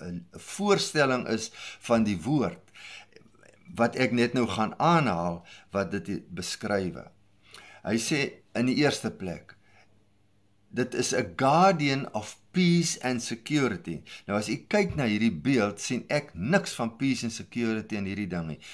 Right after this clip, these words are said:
Inteendeel, dit is absoluut boos. Dis, uh, en dan sê hy daarby, "Dis nie 'n apokaliptiese monster nie." Nou, hoe jy dit nie kan sien nie, weet ek nie. In die tweede plek sê hy,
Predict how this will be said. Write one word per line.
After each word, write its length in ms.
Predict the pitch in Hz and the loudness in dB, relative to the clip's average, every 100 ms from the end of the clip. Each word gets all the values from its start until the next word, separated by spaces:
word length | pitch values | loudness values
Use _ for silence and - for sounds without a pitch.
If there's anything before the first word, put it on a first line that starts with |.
| - | -10
Inteendeel, 760 | 104 101 - 165 139 107 104 95 | -10 -8 0 2 2 0 -2 -2
dit 220 | 101 - | -4 -6
is 160 | 98 - _ - | -12 -14 _ -4
absoluut 480 | 165 - 131 120 | -2 -2 -6 -6
boos. 360 | 90 110 76 - - - - - - | -2 -2 -2 -10 -18 -18 -16 -18 -8
Dis, 260 | - 120 - | -2 -2 -2
uh, 520 | - - 98 92 87 | -12 -10 -4 -4 -4
en 40 | 98 | -4
dan 120 | 98 | -4
sê 180 | - 160 | 2 2
hy 80 | |
daarby, 400 | 139 113 90 101 | 4 2 4 2
"Dis 220 | 101 110 85 | 2 0 -2
nie 340 | 92 165 185 | 0 2 2
'n 200 | - - - | 2 0 0
apokaliptiese 1040 | - - 120 120 95 110 117 127 113 110 | -4 -2 -4 -2 0 0 -2 -8 -4 -2
monster 560 | 101 117 110 - 95 - | 2 4 4 -2 -10 -12
nie." 140 | - | -14
Nou, 120 | 92 | -8
hoe 120 | 98 120 | -4 -2
jy 140 | 117 | 0
dit 200 | 120 123 | -2 -4
nie 100 | 123 | -6
kan 260 | - 104 98 | -4 -4 -4
sien 360 | - - 113 | -8 -4 -2
nie, 140 | 95 87 | -2 -4
weet 260 | 92 92 | -4 -6
ek 120 | 85 | -8
nie. 140 | - - - - - _ _ | -14 -18 -18 -20 -20 _ _
In 60 | 101 | -8
die 100 | 104 | -6
tweede 300 | 135 147 139 | 0 0 0
plek 280 | 123 107 - | 0 0 -2
sê 160 | - | -6
hy, 240 | 85 71 | -6 -6